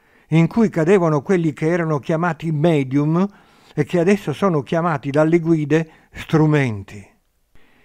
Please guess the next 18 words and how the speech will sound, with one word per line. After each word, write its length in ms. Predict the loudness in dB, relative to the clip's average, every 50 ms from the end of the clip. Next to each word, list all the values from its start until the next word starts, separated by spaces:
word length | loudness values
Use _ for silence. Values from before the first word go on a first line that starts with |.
| _ _ _ _ _
Già 320 | -12 -2 4 4 4 4
quelle 360 | 4 2 2 2 2 0 0
trance 800 | 0 0 0 2 2 0 -2 -4 -6 -8 -10 -10 -8 -8 -8 -10 _ _ _ _ _ _ _
sembravano 680 | _ -8 -2 -2 0 0 0 0 0 0 0 0 0 0
ampliare 640 | 0 0 0 -2 -4 -2 0 0 0 2 0 0 0
di 100 | 2 2
molto 760 | 4 4 4 4 2 0 -2 -4 -2 -2 0 0 -2 -4 _ -6 -2
le 140 | -2 -2 0
conoscenze 760 | 0 -2 -2 -2 -2 -4 -2 -2 0 0 -2 0 0 -2
sulla 320 | -2 0 -2 0 2 2 2
vita 540 | 2 0 -4 -4 -6 -6 -4 -4 -4 -6 -8 _ _ _ _ _ _
a 100 | -4 -4
cui 240 | -4 2 6 6 8
l'uomo 400 | 8 8 6 4 4 2 2 2
era 260 | 2 2 2 0 0
giunto 400 | 0 0 -2 0 0 0 0 0
fino 300 | 0 0 0 0 2 0
allora. 520 | 0 0 -2 -2 -2 -4 -4 -6 -8 -10